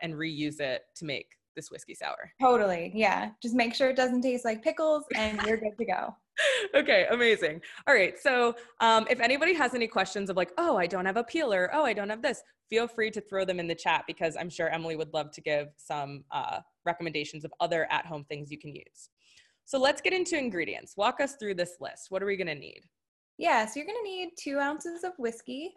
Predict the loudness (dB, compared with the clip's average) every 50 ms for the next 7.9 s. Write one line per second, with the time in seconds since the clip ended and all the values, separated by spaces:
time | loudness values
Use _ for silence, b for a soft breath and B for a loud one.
0 | -4 -2 -2 0 0 -2 -2 -4 -4 -4 -2 -2 -2 -2 -2 -4 -6 -4 -2 0
1 | 0 0 0 -2 -2 0 0 2 2 0 -2 -2 -6 _ _ _ _ _ _ _
2 | _ -6 -4 -2 0 0 0 0 -2 -4 -6 -12 _ _ _ _ -8 0 2 4
3 | 4 4 4 2 0 -2 -4 -2 0 2 4 4 4 4 2 0 -4 _ _ _
4 | -10 -8 -4 0 2 4 4 4 2 0 0 0 0 0 0 -2 -2 0 0 0
5 | 2 2 2 2 2 2 2 0 0 0 -2 -2 -2 -4 -6 -12 -16 _ _ _
6 | -2 -2 -2 -2 -4 -14 _ _ _ _ _ _ _ _ _ -2 -2 -2 -2 -2
7 | -4 -4 -2 0 2 2 2 2 0 -6 -6 -2 0 0 0 0 -4